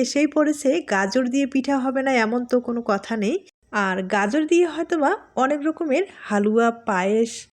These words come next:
এবং লাড্ডু খেয়েছেন, তবে পিঠা কখনো খেয়েছেন কিনা জানি না। আর যদি না খেয়ে থাকেন, এই শীতে কিন্তু এই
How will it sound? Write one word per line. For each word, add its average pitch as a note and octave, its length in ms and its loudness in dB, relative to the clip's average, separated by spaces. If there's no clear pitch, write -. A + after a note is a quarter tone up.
এবং C#4+ 160 0
লাড্ডু G3 300 0
খেয়েছেন, C4+ 380 0
তবে B3 180 2
পিঠা C4 240 0
কখনো E4+ 260 -2
খেয়েছেন C#4+ 420 -4
কিনা C4+ 200 -2
জানি G#3+ 280 0
না। D#4+ 60 0
আর G3 160 0
যদি A#3+ 180 2
না D#4 80 2
খেয়ে F4 260 2
থাকেন, D4+ 260 0
এই C4+ 160 2
শীতে D4+ 260 0
কিন্তু E4 240 -4
এই A3+ 140 4